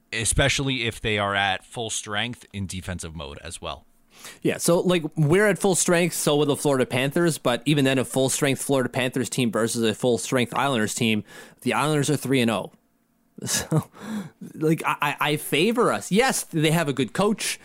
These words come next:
Speaker 2: They have a pretty darn good goalie, usually. Uh, they got a good offensive line, um, but it just hasn't gelled yet. Like, maybe next year, different story for the Florida Panthers, but, uh,
Speaker 1: Right.
Speaker 2: they don't necessarily scare me much.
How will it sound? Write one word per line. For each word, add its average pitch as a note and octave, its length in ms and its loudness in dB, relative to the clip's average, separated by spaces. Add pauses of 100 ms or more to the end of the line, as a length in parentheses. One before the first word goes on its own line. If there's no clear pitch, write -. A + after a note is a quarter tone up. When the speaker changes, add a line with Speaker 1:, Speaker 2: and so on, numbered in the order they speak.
(140)
Speaker 2:
They B2+ 200 0
have C3 180 0
a A#2 80 -2
pretty F#3+ 300 0
darn D3+ 320 0
good C3+ 180 0
goalie, D3 560 2
usually. A2 640 -2 (400)
Uh, B2 260 2
they C#3 160 2
got D3+ 160 2
a C#3+ 80 2
good D3+ 260 2
offensive C#3+ 540 2
line, A#2+ 460 2 (500)
um, A2+ 320 0 (320)
but B2+ 340 -2
it C3+ 120 2
just D#3 160 2
hasn't D#3+ 380 2
gelled B2+ 420 0
yet. E2+ 160 -6
Like, G2 160 -8
maybe D3+ 260 2
next C3 320 0
year, D3+ 80 2
different B2+ 340 -2
story B2+ 280 0
for C#3 100 0
the C3+ 100 2
Florida C#3 280 0
Panthers, D#3 360 0
but, B2+ 200 -2
uh, - 20 -6
Speaker 1:
Right. B2 180 -2
Speaker 2:
they C#3+ 140 2
don't E3 240 0
necessarily C3+ 640 2
scare B2+ 280 0
me A2+ 120 2
much. - 420 -4